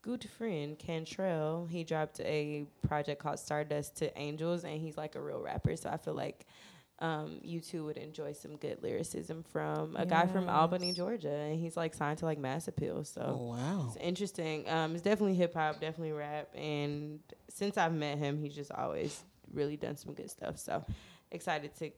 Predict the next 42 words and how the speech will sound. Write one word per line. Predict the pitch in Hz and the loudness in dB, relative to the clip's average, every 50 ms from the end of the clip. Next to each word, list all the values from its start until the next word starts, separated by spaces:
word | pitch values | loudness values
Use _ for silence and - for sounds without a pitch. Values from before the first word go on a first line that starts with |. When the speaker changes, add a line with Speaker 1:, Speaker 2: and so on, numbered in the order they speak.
| - _ _ - - - - - _ _ _ | -18 _ _ -20 -20 -18 -20 -20 _ _ _
Speaker 1:
keep, | - - - 151 135 - - - _ - - - | -6 -2 0 0 -2 -2 -8 -16 _ -14 -8 -4
uh, | 135 131 - - - | -4 -2 -2 -4 -4
listening | - 147 - - - 147 143 | -6 -6 -6 -8 -8 -8 -10
to | - 147 | -10 -8
that | 151 - - - | -8 -8 -4 -2
one | - 156 156 | 0 0 0
too. | 151 | 0
Speaker 3:
Mm-hmm. | 147 143 139 147 151 - _ _ | 0 0 -2 -4 -6 -10 _ _
Speaker 1:
But | - 190 | 0 2
that's | 220 240 226 | 2 4 4
all | 214 185 175 165 165 | 4 4 4 4 4
the | 160 | 2
music | 156 151 151 151 151 - | -2 -2 -2 -2 -2 0
I | 143 135 | -2 -4
got. | 143 - 143 143 147 - - - - _ - 160 | -4 -6 -8 -8 -10 -10 -14 -16 2 _ 8 10
Speaker 3:
Um, | 165 165 160 160 160 160 160 160 160 - - | 10 10 10 10 8 8 6 6 4 2 2
on | 147 165 160 | 2 4 4
an | 143 - | 4 4
R | 147 160 | 4 4
and | 165 160 | 4 4
B | 156 160 160 | 4 2 2
tip, | - - - 147 139 139 - | 2 2 2 2 2 4 2
I | 143 | 2
realized | 147 151 160 165 165 160 160 156 151 | 4 6 6 8 8 8 8 6 6
last | 147 147 147 147 - | 4 2 0 0 -2
week | - 143 139 | -2 -4 -2
we | 143 143 143 | -2 -2 -2
didn't | 147 143 139 | 0 -2 -2
talk | - - 139 139 | 0 0 0 0
about, | 139 139 139 139 139 135 131 131 - - - - - - - - | 0 0 0 0 0 0 0 -2 -6 -14 -20 -20 -18 2 8 10
oh, | 147 156 | 10 10
like, | 151 151 151 147 143 | 12 10 8 8 6
a | 151 | 4
couple | 147 - - 185 180 185 170 | 0 2 2 4 4 6 6
months | 165 170 170 | 4 4 4
ago | - 175 165 160 156 | 4 4 6 6 6
we | 156 151 | 6 4
went | 151 147 147 | 2 2 2
to, | 160 | 2
like, | 147 143 139 - | 2 2 2 2
this | - 143 139 - - | 0 -2 0 2 2
listening | 139 139 - - 143 143 139 139 139 139 139 139 139 143 | 0 2 2 2 2 2 2 2 0 -2 -2 -4 -6 -10